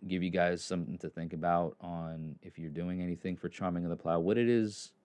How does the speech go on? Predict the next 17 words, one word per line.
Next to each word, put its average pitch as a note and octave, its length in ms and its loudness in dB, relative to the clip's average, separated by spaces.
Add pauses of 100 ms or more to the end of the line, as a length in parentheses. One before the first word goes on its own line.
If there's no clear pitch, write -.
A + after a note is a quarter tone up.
that - 120 0
you're F2+ 140 0
doing, D2+ 400 -6 (360)
right? F2+ 220 -4
Why G2+ 460 6
do F2+ 120 0
you D2 140 -2
do B1 220 -8
it? C2 120 -14
What E2+ 140 -6
is F2 100 -6
the - 60 -8
purpose - 480 -6
behind E2 440 -2
what D#2+ 120 0
you're D2+ 140 -6
doing? C#2+ 340 -6